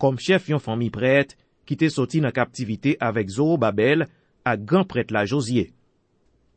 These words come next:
Apre li nou te vin jwenn Jojakim, dapre Nehemi chapit douz, vèsè dis, apre sa pitit gason l Eliachib, nan lane kat san karansenk,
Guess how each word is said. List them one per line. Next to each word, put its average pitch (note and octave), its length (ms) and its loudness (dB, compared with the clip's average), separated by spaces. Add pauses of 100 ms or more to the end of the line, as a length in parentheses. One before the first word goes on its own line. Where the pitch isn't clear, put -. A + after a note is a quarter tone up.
(220)
Apre B2+ 320 -2
li A#3 140 -2
nou F3 120 2
te C#3 120 2
vin B2 160 -2
jwenn E3 440 2
Jojakim, B2 760 -2 (340)
dapre A#2 400 -4
Nehemi D#3 380 4
chapit A#2 320 -4
douz, C#3 240 0
vèsè A#2 240 -4
dis, D#3+ 360 -4 (480)
apre B2 280 -6
sa C#3+ 160 0
pitit C3 280 -8
gason D#3+ 500 0
l D#3+ 120 -8
Eliachib, C3 720 -2 (420)
nan A2 160 -4
lane A2 220 -2
kat E3 260 0
san E3 180 0
karansenk, C#3+ 640 -4